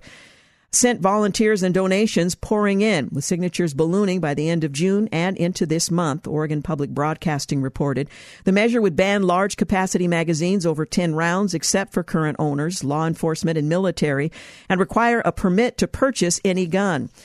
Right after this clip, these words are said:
To qualify for a permit, an applicant would need to complete an approved firearm safety course, pay a fee, provide personal information,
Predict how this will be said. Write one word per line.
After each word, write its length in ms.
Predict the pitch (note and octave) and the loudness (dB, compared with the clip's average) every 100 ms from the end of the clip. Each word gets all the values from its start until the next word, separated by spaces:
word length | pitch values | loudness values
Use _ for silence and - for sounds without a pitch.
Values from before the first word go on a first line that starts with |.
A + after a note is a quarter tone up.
| - _ | -20 _
To 60 | - | -4
qualify 540 | G3 G3 G3+ - F3 | 0 0 0 0 0
for 220 | F3+ F3+ | 0 -2
a 40 | D3 | -2
permit, 440 | - E3 G3 A3 | 0 0 0 -2
an 100 | D3 | -2
applicant 500 | D3+ E3+ F3 F3 F3 | -2 -4 -2 0 0
would 160 | D#3+ D#3+ | -2 0
need 240 | E3+ F3 - | 0 0 0
to 180 | F3 | 0
complete 460 | D#3 E3 C#3+ G#3 G#3 | 0 -2 0 0 0
an 120 | E3 | -2
approved 440 | D3+ - A3+ A3 - | -2 0 2 2 0
firearm 500 | F3+ F3 E3+ D3+ D3 | 0 0 0 0 -2
safety 380 | - G3+ - | 0 0 0
course, 380 | G#3 G3+ G3 A3 | 0 2 0 -2
pay 200 | - E3+ | 0 0
a 60 | D3+ | 0
fee, 360 | - A3 G3 | 0 0 0
provide 400 | G#3+ D3 D3+ D#3+ | -2 -4 -2 -2
personal 400 | - F#3+ - E3+ | -2 -4 -2 -2
information, 640 | D#3+ D3 C#3 E3 G3 G#3+ | -2 -2 -2 0 0 0